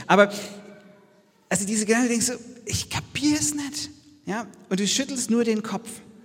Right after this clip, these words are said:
Ähm, und die normale Tendenz ist, ich umgebe mich mit Menschen, denen das genauso geht, die das genauso unmöglich finden, die es genauso wenig checken, äh, was,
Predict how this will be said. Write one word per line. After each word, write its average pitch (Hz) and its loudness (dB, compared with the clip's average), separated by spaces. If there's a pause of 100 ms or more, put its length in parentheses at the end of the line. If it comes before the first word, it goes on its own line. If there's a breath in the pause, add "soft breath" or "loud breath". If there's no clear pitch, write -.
(320 loud breath)
Ähm, 165 2
und 208 0
die 214 -6
normale 208 0
Tendenz 185 0
ist, - -6 (260)
ich - -6
umgebe 185 2
mich 208 -4
mit 151 -2
Menschen, 143 -2 (260)
denen 143 -2
das 135 -6
genauso 127 -2
geht, - -14 (240 loud breath)
die 160 2
das 151 4
genauso 180 4
unmöglich 160 2
finden, 151 -4
die 180 -2
es 170 -2
genauso 175 0
wenig 165 4
checken, 151 -2 (280 loud breath)
äh, 143 2 (560)
was, - -2